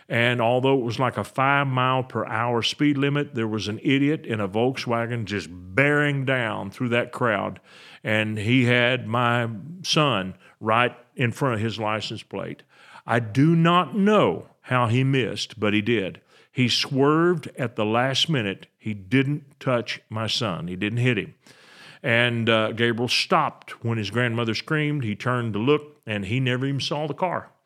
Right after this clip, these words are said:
And, uh, it was a close, close call. Soon as it was over, I took him to the car and sat down with him and had a little talk about not running out into the street. And, uh,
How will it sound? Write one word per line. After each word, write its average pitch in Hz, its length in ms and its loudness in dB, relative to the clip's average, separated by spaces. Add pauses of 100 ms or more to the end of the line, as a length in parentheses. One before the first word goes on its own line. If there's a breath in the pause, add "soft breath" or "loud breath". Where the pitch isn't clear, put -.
(580 soft breath)
And, 131 480 2
uh, 127 320 2
it 135 180 2
was 110 160 -4
a 110 60 0
close, 160 460 0
close 139 420 0
call. 107 440 -4 (460 soft breath)
Soon 233 420 2
as 202 160 0
it 226 120 -2
was 165 180 0
over, 92 500 -2
I 113 160 2
took 160 340 0
him 156 320 2
to 139 120 -2
the 135 80 0
car 117 560 -2
and 98 140 -8
sat 143 300 0
down 135 300 0
with 110 120 0
him 110 240 -2
and 98 120 -4
had 113 160 2
a 117 40 -2
little 143 160 0
talk 135 540 0
about 107 440 0
not 117 360 0
running 135 400 0
out 113 340 0
into 113 420 -4
the 98 160 -4
street. 107 480 -2 (840 loud breath)
And, 131 420 2
uh, 117 240 6